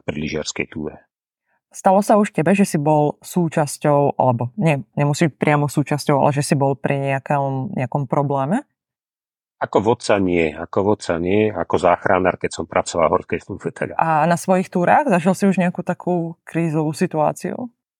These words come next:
Speaker 1: Samozrejme, zažil som kritické situácie, mňa zasypala lavína, hej. Proste sú veci, kde musíš mať aj trochu šťastia.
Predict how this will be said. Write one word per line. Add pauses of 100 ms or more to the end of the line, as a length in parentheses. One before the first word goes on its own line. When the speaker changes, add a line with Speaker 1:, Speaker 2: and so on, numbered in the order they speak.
(540)
Speaker 1:
Samozrejme,
zažil
som
kritické
situácie,
mňa
zasypala
lavína,
hej. (480)
Proste
sú
veci, (240)
kde
musíš
mať
aj
trochu
šťastia.